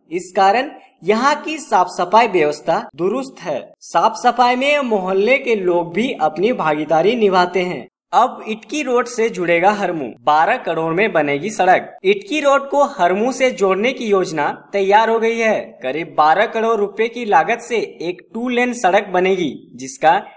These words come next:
डीपीआर भी तैयार कर लिया गया है। यह सड़क हेहल होते हुए इटकी रोड से हरमू को आपस में जोड़ेगी। उम्मीद है कि जल्द ही योजना को प्रशासनिक स्वीकृति मिल जाएगी, जिसके बाद इसका निर्माण कार्य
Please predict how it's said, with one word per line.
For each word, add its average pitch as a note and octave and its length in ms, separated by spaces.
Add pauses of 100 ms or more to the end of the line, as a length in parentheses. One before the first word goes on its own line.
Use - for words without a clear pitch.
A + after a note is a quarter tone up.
(140)
डीपीआर F3+ 800
भी F#3 240 (280)
तैयार F3+ 480
कर A#3 140
लिया G#3+ 220
गया G3 180
है। D3+ 440
यह D3 160
सड़क E3+ 400 (320)
हेहल G3+ 340
होते A3 260
हुए C4 220
इटकी D3 520
रोड G#3 220
से G#3+ 200
हरमू D#3 400 (300)
को B3+ 80
आपस G#3 580
में B3+ 200
जोड़ेगी। G#3+ 540 (420)
उम्मीद F#3+ 420
है F3 120
कि F3+ 440
जल्द A#3+ 300
ही C4+ 120
योजना A3+ 520
को A#3+ 220
प्रशासनिक F3+ 760
स्वीकृति F#3+ 640
मिल A#3 260
जाएगी, G#3+ 440 (300)
जिसके C3+ 360
बाद E3 420
इसका A#3+ 260
निर्माण G#3+ 460
कार्य G#3 380